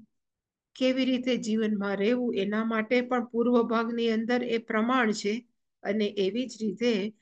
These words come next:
વેદનો છેલ્લો ભાગ જેને આપણે વેદાંત કહીએ છીએ એ વેદાંત પણ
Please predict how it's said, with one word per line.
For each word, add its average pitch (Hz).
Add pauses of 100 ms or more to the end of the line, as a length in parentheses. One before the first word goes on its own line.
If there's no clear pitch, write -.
(240)
વેદનો 214
છેલ્લો 247
ભાગ 226 (500)
જેને 226
આપણે 214
વેદાંત 214
કહીએ 240
છીએ 208 (360)
એ 180
વેદાંત 180
પણ 214